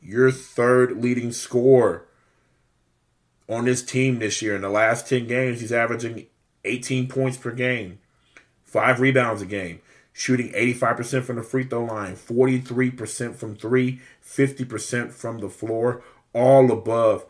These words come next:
his career averages. And so he's having his best year as a Hawk in the N B A this year. And we're seeing more consistency from DeAndre Hunter. And as people continue to elevate their play,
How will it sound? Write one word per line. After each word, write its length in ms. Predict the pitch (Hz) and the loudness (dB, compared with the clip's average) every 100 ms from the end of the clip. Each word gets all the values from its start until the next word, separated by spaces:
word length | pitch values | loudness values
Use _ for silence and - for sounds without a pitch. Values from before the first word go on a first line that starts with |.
| _ _ | _ _
his 340 | - 123 120 | 0 0 0
career 840 | - - 98 95 117 117 107 - - _ _ _ _ - | -6 -8 -4 0 2 2 2 0 -14 _ _ _ _ -4
averages. 920 | 107 117 110 104 90 98 95 90 - _ _ _ _ - | 2 2 2 -2 -2 -4 -4 -6 -14 _ _ _ _ -8
And 220 | 107 104 | -6 -4
so 180 | 123 113 | -2 2
he's 180 | 139 | 4
having 280 | 165 151 151 | 6 6 4
his 160 | 151 127 | -2 0
best 400 | 127 139 131 - | 4 4 4 -8
year 540 | 113 127 135 113 85 _ _ _ _ _ | -2 2 2 2 -4 _ _ _ _ _
as 260 | 110 120 120 | 0 2 2
a 120 | 110 | 0
Hawk 460 | 110 117 110 - _ | 4 4 4 -2 _
in 220 | 120 131 139 | 2 2 2
the 140 | 135 | -2
N 100 | 139 | 0
B 160 | 127 131 | 2 2
A 160 | 143 | 2
this 280 | 117 101 - | 0 -4 -6
year. 280 | 95 85 - _ _ _ - | -8 -10 -16 _ _ _ -12
And 120 | 107 | -6
we're 120 | 113 | -4
seeing 360 | 120 147 147 135 | -2 -2 0 2
more 160 | 131 | 2
consistency 640 | 127 120 - 123 113 110 110 | 0 -6 -6 -6 -6 -8 -8
from 260 | 110 104 | -8 -8
DeAndre 500 | 101 107 104 101 101 | -6 -6 -6 -4 -4
Hunter. 360 | 107 113 90 85 _ _ - - | -2 -4 -6 -14 _ _ -20 -12
And 100 | 110 | -6
as 380 | 113 117 117 - - | -2 -2 -4 -8 -12
people 280 | - 143 135 | -6 -4 -2
continue 360 | 135 127 131 | -2 -2 0
to 120 | 127 127 | 0 0
elevate 400 | 120 120 120 117 | -2 -2 -2 -2
their 120 | 107 | -4
play, 500 | - 123 127 131 | 0 2 4 4